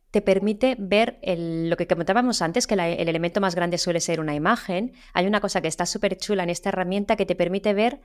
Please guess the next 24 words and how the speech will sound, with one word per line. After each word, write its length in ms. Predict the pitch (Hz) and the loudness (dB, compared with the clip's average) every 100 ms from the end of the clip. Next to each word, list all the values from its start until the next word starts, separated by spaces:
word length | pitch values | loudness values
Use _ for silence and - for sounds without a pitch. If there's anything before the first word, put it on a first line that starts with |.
| _ - - - | _ -20 -20 -6
desde 380 | 185 202 175 | 2 4 4
dónde 300 | 180 220 240 | 4 4 2
se 200 | 233 208 | 2 4
hace 280 | 190 208 208 | 4 4 0
esta 200 | 196 - | 0 0
petición. 600 | 196 180 156 180 160 147 _ _ - - _ _ | -2 -2 -4 -2 -2 -4 _ _ -20 -20 _ _
¿Por 300 | - 175 165 | 0 0 0
qué? 180 | - 202 | 4 4
Porque 280 | 190 170 170 | 4 0 0
no 80 | 190 | 0
es 100 | 214 | 0
lo 100 | 214 | 2
mismo 320 | 220 202 175 | 0 0 0
que 120 | 170 | 0
la 100 | 160 | 0
imagen 580 | 160 202 196 180 151 143 | 2 0 0 -4 -4 -6
se 200 | - 175 | -4 -4
pida 240 | 165 202 175 | 2 4 4
desde 220 | 151 151 | 0 0
el 60 | |
H 200 | 156 - | -2 -2
T 80 | 202 | -2
M 220 | 196 202 | 0 2
L 300 | 226 247 339 | 2 2 -2